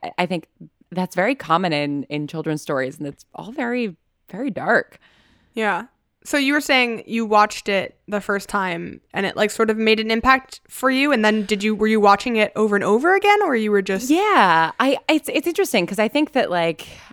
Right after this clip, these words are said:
Speaker 1: I thi-, I imagine a lot of people feel this way, right? Where we don't remember the first time we saw something that we loved as a child. 'Cause, like, my parents love telling the story of, of them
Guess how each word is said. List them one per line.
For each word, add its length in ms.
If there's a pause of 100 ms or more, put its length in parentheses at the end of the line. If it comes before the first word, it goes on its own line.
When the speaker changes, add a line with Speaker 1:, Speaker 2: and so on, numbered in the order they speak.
Speaker 1:
I 40
thi-, 160
I 100
imagine 320
a 40
lot 120
of 80
people 200
feel 180
this 140
way, 100
right? 180
Where 160
we 140
don't 220
remember 340
the 100
first 300
time 300
we 120
saw 760 (400)
something 380
that 80
we 220
loved 600
as 120
a 40
child. 560
'Cause, 140
like, 140
my 180
parents 280
love 120
telling 200
the 40
story 240
of, 120
of 180
them 340